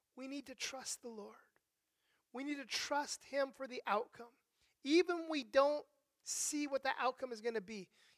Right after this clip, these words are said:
even we don't understand what's going on in our lives, we, we know that his heart is for us. We know that he is in control and that he has a plan.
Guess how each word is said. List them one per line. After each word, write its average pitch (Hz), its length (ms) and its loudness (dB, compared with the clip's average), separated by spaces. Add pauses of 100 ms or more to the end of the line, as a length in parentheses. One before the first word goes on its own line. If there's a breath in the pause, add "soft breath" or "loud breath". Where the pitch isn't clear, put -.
even 330 300 4
we 320 100 4
don't 320 220 6 (100)
understand 285 680 2
what's 285 180 -2
going 277 260 0
on 277 60 4
in 262 60 4
our 254 80 2
lives, 240 560 -6 (1500)
we, 277 320 -8 (320)
we 269 180 -6
know 262 540 8 (540)
that - 120 -2
his 302 300 -4
heart - 400 4
is 254 200 -4
for 196 280 -4
us. - 400 -14 (500)
We 269 140 -2
know 294 240 12
that 302 160 6
he 285 340 0
is 320 180 2
in 311 120 -6
control 196 640 -2 (720)
and 233 100 -4
that 254 100 6
he 254 240 -8
has 226 200 0
a 220 60 -4
plan. 202 240 -16